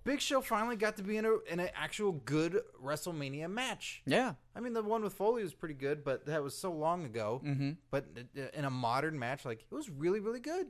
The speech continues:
Speaker 2: Yeah, and I think there was, uh, people sort of were complaining about the ending, right? But
Speaker 1: What?
Speaker 2: I mean, uh, but Big Show sort of turning was great because it was like, yeah, he sort of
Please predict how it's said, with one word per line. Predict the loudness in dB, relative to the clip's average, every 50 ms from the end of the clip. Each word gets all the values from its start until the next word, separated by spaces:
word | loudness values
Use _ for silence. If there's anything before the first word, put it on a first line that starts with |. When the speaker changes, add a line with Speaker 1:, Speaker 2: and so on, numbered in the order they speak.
| -2
Speaker 2:
Yeah, | 2 6 6 6 8 8
and | 6 6 6 4 0 -4 -6 0 4
I | 6
think | 6 6 8
there | 8 8
was, | 8 8 8 6 2 -8 -12 -8 0 6
uh, | 8 10 10 10 8 6 2 0
people | -2 0 2 4 4 4
sort | 6 6 4 6
of | 6
were | 4 2
complaining | 2 2 0 0 2 4 4 4 4 4 4
about | 4 4 4 4
the | 4 4
ending, | 4 6 4 4 2 0 -2
right? | -2 -4 -4 -4 -6 -10 _ _ _ _ _ _ _ _ _ _ _ _ _
But | 4 6 8
Speaker 1:
What? | 8
Speaker 2:
I |
mean, | 6 4 0 -6 -10 -18 _ _ -2
uh, | 2 6 6 6
but | 6 6 4 6
Big | 6 6 6 6
Show | 6 8 8 8
sort | 8 6 6 6 6
of | 6 4
turning | 4 2 4 4 4 2 2 0
was | 0 -2 0
great | 2 4 4 4 4 2
because | 0 -2 -2 0 -2
it | -2
was | -2 0
like, | 0 0 2
yeah, | 2 2 4
he | 2 2
sort | 2 2 2 2 2
of | 0 -2